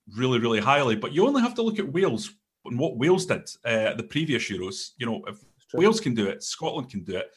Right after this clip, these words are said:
Speaker 1: Now, the thing is, I suppose, and, and this should temper the enthusiasm a little bit, Wales did have that superstar in Gareth Bale, that guy who can change a game, that guy who can unlock defences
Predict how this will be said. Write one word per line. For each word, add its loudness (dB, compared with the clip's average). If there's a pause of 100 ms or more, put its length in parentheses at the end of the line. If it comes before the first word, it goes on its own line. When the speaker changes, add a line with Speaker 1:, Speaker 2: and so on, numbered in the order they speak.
(120)
Speaker 1:
Now, 0
the 2
thing -2
is, 0
I -6
suppose, -8
and, -12
and -6
this -6
should -14
temper -4
the -8
enthusiasm -2
a -2
little -6
bit, -6 (480)
Wales -2
did -2
have -4
that -4
superstar -16
in -18
Gareth -12
Bale, -12
that -6
guy -2
who -6
can -12
change -10
a -12
game, -10
that -6
guy -6
who -6
can -14
unlock -12
defences -16